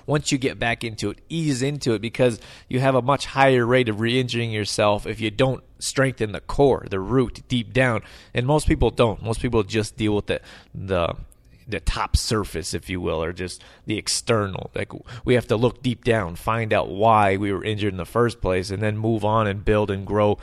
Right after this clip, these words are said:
rehab, small exercises, then big movements from there. And, uh, that's something to take away from, because you don't wanna end up like that guy, 'cause I don't know if he ever threw again or if he ever will, 'cause,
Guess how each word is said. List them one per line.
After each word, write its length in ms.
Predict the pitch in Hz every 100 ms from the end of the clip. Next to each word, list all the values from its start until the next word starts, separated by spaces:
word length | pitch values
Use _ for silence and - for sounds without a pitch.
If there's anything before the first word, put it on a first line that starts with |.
| - - -
rehab, 560 | 123 117 120 104 92
small 400 | - 117 113 101
exercises, 800 | 101 - 95 90 98 90 87 90
then 220 | 95 101 95
big 240 | 110 101
movements 540 | 104 104 95 95 82
from 240 | - 90 85
there. 260 | 98 98 - - - - - -
And, 320 | 98 92 92
uh, 240 | 92 90
that's 200 | 92 104
something 320 | - 104 - 95
to 160 | 92 - - - -
take 240 | 120 -
away 260 | 92 101 104
from, 260 | - 87
because 540 | 87 - 104 90 - -
you 60 | 104
don't 140 | 107
wanna 140 | 104
end 140 | 98 98
up 140 | 92
like 160 | 92 85
that 240 | 92 92
guy, 260 | - 87 87
'cause 220 | - 90
I 220 | 85 85
don't 140 | 98 92
know 260 | 90 85
if 140 | 87 -
he 180 | 101 92
ever 180 | 87
threw 240 | 90 104 101
again 340 | 90 98 113
or 100 | 92
if 120 | 82
he 100 | -
ever 220 | 95 85 87
will, 220 | 104 101
'cause, 260 | - 87